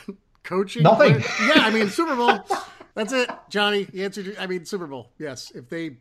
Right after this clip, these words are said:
Speaker 1: address every single solitary position and keep Eli Manning, they, nothing will hold them back.
Speaker 2: No, no, I don't think so. I mean, th-,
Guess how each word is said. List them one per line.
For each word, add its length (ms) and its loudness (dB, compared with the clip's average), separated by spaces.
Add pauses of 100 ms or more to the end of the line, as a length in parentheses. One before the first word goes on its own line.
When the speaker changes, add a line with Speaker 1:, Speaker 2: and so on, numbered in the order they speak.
Speaker 1:
address 540 -10
every 280 -10
single 440 -12
solitary 640 -10
position 420 -14
and 100 -14
keep 220 -18
Eli 180 -12
Manning, 400 -12 (440)
they, 260 -12
nothing 340 -10
will 80 -12
hold 160 -14
them 120 -14
back. 200 -20 (1800)
Speaker 2:
No, 380 0
no, 140 -4
I 140 2
don't 140 0
think 160 0
so. 280 0
I 80 0
mean, 340 0
th-, 200 -6